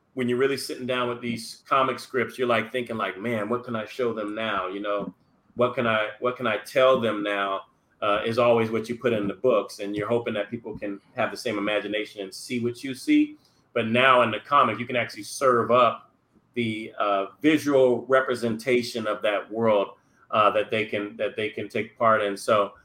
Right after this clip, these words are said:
um, I personally won't ever do another series. Like, I'm, I'm working on a new,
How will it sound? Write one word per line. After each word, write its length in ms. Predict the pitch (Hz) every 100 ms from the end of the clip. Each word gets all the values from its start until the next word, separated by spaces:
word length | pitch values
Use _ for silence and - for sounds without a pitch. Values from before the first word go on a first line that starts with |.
| _ _
um, 380 | 113 104 101 - -
I 440 | 131 139 131 120
personally 560 | 127 120 117 113 104 101 _ 113
won't 260 | 117 113 110
ever 540 | 104 101 98 98 - -
do 200 | 117 110
another 280 | 104 104 101
series. 380 | - 113 104 98
Like, 140 | 98
I'm, 240 | 98 101 -
I'm 160 | 98 98
working 320 | 120 123 110
on 120 | 101
a 80 | 98
new, 420 | 104 113 113 110